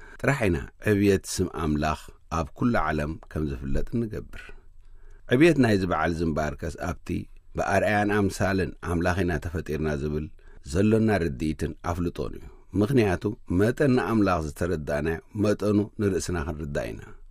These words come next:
ኣምሳል ስላሴ ማለት ብሓባርን ብምርድዳእን ምንባር ማለት እዩ። ከም ሰባት ዝተፈላለዩ ጠባያትን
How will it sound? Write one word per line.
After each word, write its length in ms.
ኣምሳል 460
ስላሴ 500
ማለት 360
ብሓባርን 680
ብምርድዳእን 680
ምንባር 400
ማለት 340
እዩ። 100
ከም 240
ሰባት 400
ዝተፈላለዩ 720
ጠባያትን 560